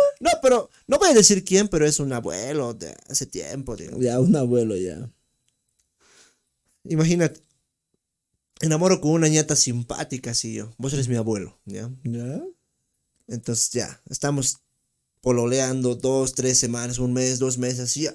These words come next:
Speaker 1: te voy a presentar a mi familia.
Speaker 2: ¿Ya? ¿Ya?
Speaker 1: Margarita.
Speaker 2: <clears throat> Depende, depende, momento, momento. Como abuelito. Depende. ¿Qué edad tenía el señor Fabio esas veces?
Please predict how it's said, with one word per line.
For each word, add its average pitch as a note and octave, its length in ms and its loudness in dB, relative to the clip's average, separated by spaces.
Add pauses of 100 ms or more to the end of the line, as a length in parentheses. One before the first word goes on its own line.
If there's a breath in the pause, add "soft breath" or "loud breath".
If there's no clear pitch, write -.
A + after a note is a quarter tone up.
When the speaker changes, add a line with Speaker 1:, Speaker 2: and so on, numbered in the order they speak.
(160)
Speaker 1:
te C#3 80 -6
voy D#3 140 0
a E3 100 2
presentar C3+ 380 0
a C3+ 60 -6
mi B2 100 -4
familia. B2 380 -10 (360)
Speaker 2:
¿Ya? C3 580 0 (480)
¿Ya? D3 300 2 (160)
Speaker 1:
Margarita. A#3 600 8
Speaker 2:
<clears throat> D#3 200 10
Depende, F#3+ 400 12
depende, E3+ 340 10
momento, D3 360 8
momento. A#2 320 0
Como F3+ 180 8
abuelito. F#3+ 380 8 (1000)
Depende. C3 520 4 (300)
¿Qué G4 100 12
edad A3+ 220 10
tenía D3+ 400 6
el A2+ 80 2
señor B2 300 6
Fabio A#2+ 260 4
esas A2+ 200 -4
veces? A#2+ 420 -6